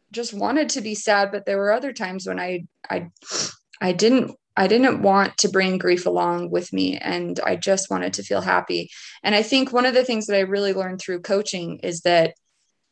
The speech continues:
you can feel emotions simultaneously. You can be happy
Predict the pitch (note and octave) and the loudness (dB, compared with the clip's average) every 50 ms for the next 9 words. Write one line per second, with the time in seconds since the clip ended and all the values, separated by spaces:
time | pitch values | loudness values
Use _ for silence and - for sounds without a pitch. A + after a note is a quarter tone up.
0 | _ _ - - F#3+ G3 G3+ F#3+ - A3 F#3+ F#3 F3+ F3 F3 - - _ _ _ | _ _ -10 -6 -4 -4 -4 -2 -2 -2 -2 0 -2 -4 -4 -8 -12 _ _ _
1 | - - - - - - - - A3+ A3+ B3 B3 A3 G#3 G3+ F#3+ F#3 - - - | -16 -16 -14 -14 -14 -12 -6 -2 4 6 8 8 10 10 8 8 6 4 0 -2
2 | F#3+ F#3 F#3 F#3 G3 B3 B3 - F#3+ E3+ E3+ F3 E3+ - - - F#3 F3+ F3 F3 | -4 -4 -2 -2 -2 -2 -2 -4 -4 -4 -6 -6 -8 -10 -8 -4 -2 -2 -2 -2
3 | E3+ F3 E3+ - G3+ G3+ A3 G3+ E3+ E3 E3 - F#3+ - F#3+ F#3+ F#3+ F#3+ F#3+ F#3+ | -2 -4 -4 -2 -2 -2 -2 -2 -2 -4 -6 -6 -6 -6 -6 -4 -4 -6 -4 -4
4 | - F#3+ F#3+ F#3+ - - - G3 G#3 G#3+ A3 G#3 G3+ G3 G3 G3+ G3+ - F#3 F3+ | -2 -2 -2 -4 -6 -6 -2 0 2 2 2 2 2 2 0 0 0 -2 -2 0
5 | F3+ F3+ F3+ F#3+ | 0 -2 -2 -4